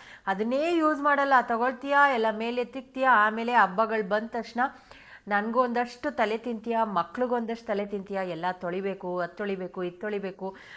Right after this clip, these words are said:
ಅಯ್ಯೋ ಹಬ್ಬ ಬಂತು" ಅಂತ. ಆಮೇಲೆಲ್ಲ ತೊಳ್ದು ಒಂದು ರೌಂಡು ಮಲ್ಕೊಂಡು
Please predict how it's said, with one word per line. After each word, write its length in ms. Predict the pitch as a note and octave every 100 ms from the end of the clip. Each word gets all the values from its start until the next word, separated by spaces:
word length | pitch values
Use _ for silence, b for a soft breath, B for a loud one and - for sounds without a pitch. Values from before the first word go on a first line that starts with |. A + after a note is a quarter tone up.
| B
ಅಯ್ಯೋ 220 | E3 F3 G#3
ಹಬ್ಬ 240 | E3 G3
ಬಂತು" 400 | G3+ G3 G3 F#3+
ಅಂತ. 200 | E3+ D#3+ - B B -
ಆಮೇಲೆಲ್ಲ 680 | B3 C#4+ C#4 C4 C4 C#4 C4+
ತೊಳ್ದು 760 | B3+ B3+ C4+ D4+ F4 G3+ - B B B
ಒಂದು 260 | G#3 G#3+ G#3
ರೌಂಡು 380 | A#3+ C4+ A#3+ A3
ಮಲ್ಕೊಂಡು 840 | G3 G#3 A3+ B3 A#3+ A#3+ C4+ E3